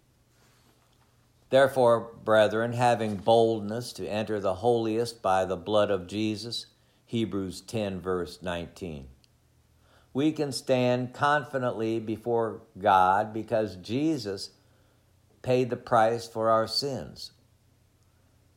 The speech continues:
God made him who had no sin be sin for us, so that in him we might become the righteousness of God. Second Corinthians five, verse twenty-one.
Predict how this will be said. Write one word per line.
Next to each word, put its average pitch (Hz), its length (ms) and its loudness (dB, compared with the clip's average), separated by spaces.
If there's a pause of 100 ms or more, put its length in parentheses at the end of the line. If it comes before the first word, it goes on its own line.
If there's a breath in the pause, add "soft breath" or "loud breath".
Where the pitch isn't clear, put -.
(260)
God 101 400 4
made 151 300 0
him 110 360 -2
who 117 180 -2
had 110 340 2
no 156 280 2
sin 95 480 -6
be 160 300 0
sin 98 420 -4
for 98 280 -6
us, 95 420 0 (220)
so 113 240 -2
that 107 160 0
in 135 200 -2
him 123 440 0
we 113 160 -2
might 110 340 -2
become 92 560 -6 (380 soft breath)
the 92 100 -4
righteousness 95 800 -2
of 71 160 -12
God. 73 340 -4 (240)
Second 98 420 -6
Corinthians 90 520 -8
five, 82 420 0
verse 78 300 -10
twenty-one. 76 680 -10